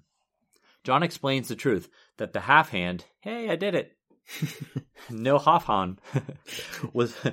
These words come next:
was worried that Mance would find the Horn of Winter, but Sir Alliser scoffs at the idea.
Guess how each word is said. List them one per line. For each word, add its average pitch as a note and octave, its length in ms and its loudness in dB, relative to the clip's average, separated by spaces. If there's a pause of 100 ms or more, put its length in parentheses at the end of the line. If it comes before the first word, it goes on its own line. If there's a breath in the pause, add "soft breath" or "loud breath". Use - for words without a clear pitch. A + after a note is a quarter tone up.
(320 loud breath)
was B2+ 180 2
worried D3 360 10
that A#2+ 160 4
Mance C3+ 340 6
would A#2+ 180 0
find B2 300 6
the A#2 60 -2
Horn B2 280 2
of G2 100 0
Winter, B2+ 480 0
but - 160 -2
Sir A2 180 -2
Alliser A2+ 500 6
scoffs - 680 2
at G2+ 120 -6
the F2+ 120 -4
idea. D#2 380 -10